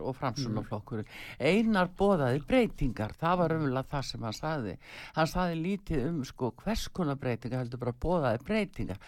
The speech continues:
Speaker 1: Fólk í stóru stíl eftir þessu við heyrum hérna, skildi þetta sem svo að, eh,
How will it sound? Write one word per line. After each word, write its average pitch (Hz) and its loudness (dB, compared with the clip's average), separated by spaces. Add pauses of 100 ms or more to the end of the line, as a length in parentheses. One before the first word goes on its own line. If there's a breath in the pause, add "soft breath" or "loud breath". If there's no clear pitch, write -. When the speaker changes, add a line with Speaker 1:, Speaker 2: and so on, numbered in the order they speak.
(320 loud breath)
Speaker 1:
Fólk 233 2
í 202 -2
stóru 208 2
stíl 165 -2
eftir 156 -4
þessu 143 -6
við 185 2
heyrum 120 2
hérna, 113 -2 (240 loud breath)
skildi 254 2
þetta 139 0
sem 135 2
svo 120 0 (440 loud breath)
að, 165 6
eh, 156 4